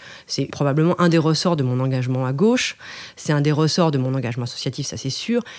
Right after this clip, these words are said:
et de mon engagement politique, parce que, euh, je reste aujourd'hui convaincue, et vous voyez bien l'agitation dans laquelle, euh, la société française se trouve aujourd'hui, avec, euh, une réactivation de la lutte des classes. On est un peu dans ces problématiques, finalement, de, euh, d'égalité des chances, de, euh,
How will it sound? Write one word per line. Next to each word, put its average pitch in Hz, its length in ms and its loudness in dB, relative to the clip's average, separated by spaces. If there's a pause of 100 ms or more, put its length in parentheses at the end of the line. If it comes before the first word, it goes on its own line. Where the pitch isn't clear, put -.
(140)
et 156 80 0
de 143 40 0
mon 139 140 2
engagement 139 340 0
politique, 143 460 -2
parce 127 200 -4
que, 190 120 -2
euh, 190 240 2
je 123 140 -2
reste 156 280 -2
aujourd'hui 135 300 -4
convaincue, 147 640 -2
et 127 140 -2
vous - 420 -20
voyez 127 140 -2
bien 147 140 2
l'agitation 143 520 0
dans 151 80 0
laquelle, 135 360 -2
euh, 110 220 0
la 98 120 -4
société 135 340 -6
française 139 320 -2
se - 100 -4
trouve 143 240 -2
aujourd'hui, 147 540 0
avec, 135 300 0
euh, 127 100 -2
une 135 100 -2
réactivation 131 540 -4
de 147 60 0
la 139 80 0
lutte 131 160 -2
des 135 100 -2
classes. 190 400 -4 (460)
On 147 160 6
est 175 140 8
un 170 60 6
peu 190 140 2
dans 175 80 4
ces 151 140 -2
problématiques, 143 600 -2
finalement, 143 480 0
de, 151 160 0
euh, 175 280 0
d'égalité 135 420 -2
des 131 120 0
chances, 185 440 -4
de, 151 100 -2
euh, 156 340 0